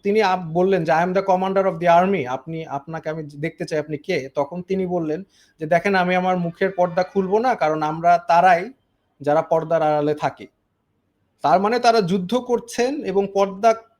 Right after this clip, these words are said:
মেইনটেইন করে যুদ্ধ করছেন। এবং আমরা দেখেছি খা-, খা-, মানে ধীরার বিন, আহ, ধীরারকে যখন, ধীরার বিন আল আজওয়ারকে যখন, আহ, শত্রুরা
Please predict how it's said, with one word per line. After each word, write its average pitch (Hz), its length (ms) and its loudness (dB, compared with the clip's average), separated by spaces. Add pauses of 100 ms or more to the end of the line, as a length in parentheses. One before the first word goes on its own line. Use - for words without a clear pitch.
মেইনটেইন 208 500 0
করে 220 220 6
যুদ্ধ 151 240 -4
করছেন। 120 460 -10
এবং 180 220 -4
আমরা 208 220 0
দেখেছি 220 360 -4
খা-, 180 340 -2 (100)
খা-, 165 160 -4
মানে 151 260 -8 (420)
ধীরার 214 380 6
বিন, 202 360 -2
আহ, 151 240 -4
ধীরারকে 202 520 0
যখন, 202 300 -4
ধীরার 190 280 2
বিন 196 180 -2
আল 175 200 0
আজওয়ারকে 180 440 -2
যখন, 190 420 -6 (500)
আহ, 135 220 -2
শত্রুরা 185 680 2